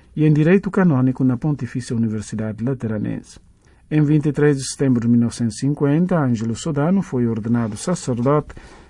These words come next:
na Catedral de Este, onde lecionou teologia dogmática e fez apostolado entre os jovens estudantes. Após seus primeiros anos de ministério em Este, em mil novecentos e cinquenta e nove,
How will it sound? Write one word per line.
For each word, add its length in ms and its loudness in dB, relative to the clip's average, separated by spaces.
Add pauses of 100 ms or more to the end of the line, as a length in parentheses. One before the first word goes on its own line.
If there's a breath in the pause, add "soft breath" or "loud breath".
na 120 2
Catedral 560 0
de 100 2
Este, 480 0 (460 soft breath)
onde 320 6
lecionou 600 2
teologia 480 0
dogmática 680 2
e 80 0
fez 440 -2
apostolado 800 0
entre 320 0
os 140 -6
jovens 640 -2
estudantes. 800 -2 (680 soft breath)
Após 380 4
seus 260 0
primeiros 540 0
anos 340 2
de 80 -2
ministério 680 2
em 180 2
Este, 420 0 (640 soft breath)
em 80 2
mil 220 6
novecentos 300 0
e 40 -8
cinquenta 320 -2
e 40 4
nove, 300 2